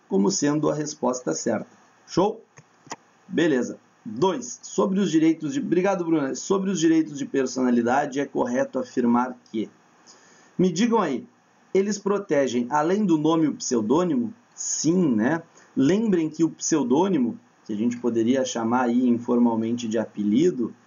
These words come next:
né, o pseudônimo, ele é protegido pra aquelas atividades lícitas que você exerce. Então, imaginem a Xuxa, ela tem proteção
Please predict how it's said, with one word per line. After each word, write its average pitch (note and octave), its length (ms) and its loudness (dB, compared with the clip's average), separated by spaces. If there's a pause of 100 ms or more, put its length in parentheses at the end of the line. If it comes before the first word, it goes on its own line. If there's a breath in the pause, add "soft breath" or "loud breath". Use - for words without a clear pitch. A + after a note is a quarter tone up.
(260 soft breath)
né, A2 140 -2
o A#2 100 0
pseudônimo, B2 880 0 (320 soft breath)
ele D#3+ 260 2
é D#3+ 80 0
protegido F3+ 960 0
pra F#3+ 300 0
aquelas E3 520 -2
atividades D#3+ 680 -2 (100)
lícitas F3+ 540 0
que D3 100 -4
você C#3 320 0
exerce. A2+ 540 0 (480 soft breath)
Então, F3+ 180 0
imaginem D#3+ 440 0
a C3 100 -2
Xuxa, E3 520 0
ela C3 220 0
tem B2 180 0
proteção B2 500 0